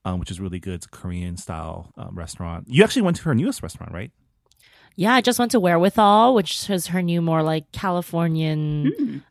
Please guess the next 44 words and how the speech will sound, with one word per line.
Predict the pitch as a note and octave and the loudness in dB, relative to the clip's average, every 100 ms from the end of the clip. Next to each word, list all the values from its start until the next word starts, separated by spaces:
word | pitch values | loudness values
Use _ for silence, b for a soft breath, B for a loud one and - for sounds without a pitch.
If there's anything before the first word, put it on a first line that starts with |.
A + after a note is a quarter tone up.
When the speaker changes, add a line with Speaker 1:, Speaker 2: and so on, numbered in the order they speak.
| F#3 | -6
Speaker 2:
American | E3+ E3+ D#3 E3+ | 0 0 0 -4
cuisine, | - G3 E3+ F3+ F3+ | -2 -2 0 0 0
and | E3 E3+ | 0 0
it | |
was | F#3+ D#3 | 2 2
so | - - - F#3+ E3+ E3+ D#3+ | 2 0 4 6 8 6 4
good. | D3 E3 D#3+ D3 C#3+ C#3 | 4 4 6 4 4 2
Oh | B2+ D#3+ | 0 0
my | D#3 D3 | 0 0
God. | D3+ D3 C#3+ C#3 | 0 0 2 0
I | B2 D3+ D#3 | -2 -2 0
was, | D#3+ D3+ - B B | 0 -2 -12 B B
I | E3+ | 0
had | E3+ E3+ F#3+ | 2 2 2
dinner | F3 F#3 | 4 4
by | F3 F3 | 4 4
myself, | G3 G3+ - D3 C#3 - | 2 -2 0 0 0 -2
and | D#3+ D#3 | -6 -2
it | D3+ | 0
was, | D#3 D3 | -2 -4
like, | D#3+ D#3+ | -10 -4
one | F3 | 0
of | F#3 | 0
the | F#3+ | 0
most | G3 F#3+ | 0 -2
pleasant | - - D#3 E3 G#3 G3+ G3 B B B - | -8 -6 -2 0 0 -2 -4 B B B -10
experiences | F3+ - F3+ E3+ E3 D#3+ F3 D#3 | -6 -6 -2 0 0 0 -2 0
I've | D3 | 0
ever | D3+ D3 | 0 0
had. | D#3 D#3 D3 C#3+ D3+ - b b b b b _ | 0 0 0 -2 -6 -12 b b b b b _
I | - F#3 A3 | 2 4 4
love, | F#3 F#3 F#3 - _ | 4 6 6 0 _
they, | G3+ - | -2 2
they're | G#3 | 2
very | G3 A3 G#3+ | 4 4 2
snack | - - G#3 F#3 F3+ F3 | -2 -4 2 4 4 0
forward. | - F3+ D#3+ D3 C3+ C3 - | 0 2 4 2 -2 -4 -2
I | F3+ | -2
love | F3+ F3+ F#3 | 4 4 4
snacks, | - - F3+ E3 D3 - - F3+ | 0 -2 2 2 2 -2 -6 -2
you | |
know, | E3 | 0
those | D#3+ E3 | 2 2
little | F3 F3 | 4 2